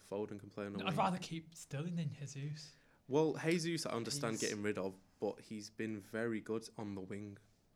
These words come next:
Speaker 1: As a
Speaker 2: Yeah.
Speaker 1: striker, he's not that good.
Speaker 3: Jesus is, yeah, he's, he's, I kind of had two, um, but Jesus is, is one of them. But I think it's,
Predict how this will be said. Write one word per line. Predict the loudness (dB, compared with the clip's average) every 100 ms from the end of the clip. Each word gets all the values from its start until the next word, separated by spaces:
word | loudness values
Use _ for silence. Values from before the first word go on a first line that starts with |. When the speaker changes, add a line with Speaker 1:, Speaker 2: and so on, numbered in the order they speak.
| _ _ -6 -2
Speaker 1:
As | 0
a |
Speaker 2:
Yeah. | 0
Speaker 1:
striker, | 2 0 0 -4
he's | -4
not | -6 -8
that | -14 -14
good. | -16 -16 -6
Speaker 3:
Jesus | -4 -2 -2 -2 -2
is, | -4 -6 -2
yeah, | -2 0
he's, | 0 0 0 -4 -10
he's, | -6 -2 0 0 0 -2 -4 _
I | -6
kind | 4 6 6
of |
had | 4 2
two, | 2 0 0 -2 -8 -2
um, | 0 0 -2 -6 -8 _ -8
but | -4 -2
Jesus | -2 -2 0 -2 -2 -2 -2
is, | -4 -4
is | -4
one | -2 -2
of | 0
them. | -4 -2
But | -2
I | 0
think | 0 -4 -4
it's, | 0 0 0